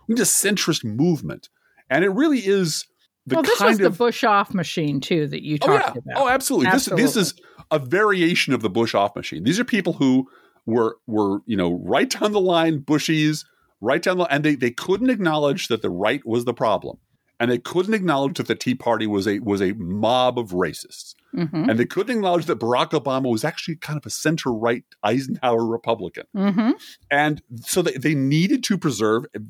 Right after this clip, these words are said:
Speaker 1: this is again the Blumhouse thing, they needed to preserve this fantasy that there's this vast unrepresented middle full of pragmatic problem solvers who just want to solve problems and do process things. And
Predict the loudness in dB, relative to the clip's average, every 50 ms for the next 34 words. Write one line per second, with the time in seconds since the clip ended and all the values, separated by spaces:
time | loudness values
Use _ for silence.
0 | -8 -4 -2 -2 -2 -2 -4 0 0 0 0 0 -4 -2 -2 -2 -2 0 0 0
1 | 0 -2 -2 0 0 0 0 -2 -6 _ _ _ _ _ _ -2 0 0 0 0
2 | 0 0 0 0 0 0 -2 0 2 0 0 2 0 -2 -2 -2 -10 _ _ _
3 | _ -4 -2 0 2 2 0 0 -2 -4 -10 -10 -10 -16 _ _ _ _ _ _
4 | _ _ _ -2 -2 0 0 2 0 0 0 0 0 0 0 -2 -8 _ _ _
5 | _ _ -18 -16 -12 -4 0 0 2 2 2 0 0 -4 -10 -12 _ _ -2 0
6 | 0 2 2 2 0 0 0 0 -2 0 2 2 2 2 0 -2 -4 -4 0 0
7 | 0 0 -2 -6 _ _ _ _ _ _ _ _ -10 -2 0 0 0 0 -2 -4
8 | -4 -4 -4 -2 0 0 2 2 0 -2 -4 -2 0 0 0 2 0 -2 -4 -2
9 | 0 0 0 0 0 0 -2 -2 -4 -6 _ _ _ _ _ _ _ -2 0 0
10 | 2 2 0 0 0 0 2 2 2 2 2 0 0 0 0 0 0 2 2 2
11 | 0 0 0 0 0 2 0 0 0 0 0 0 0 2 2 0 0 0 0 0
12 | 0 0 0 -2 -8 -12 -14 -16 _ _ _ _ _ _ -2 0 0 0 0 -2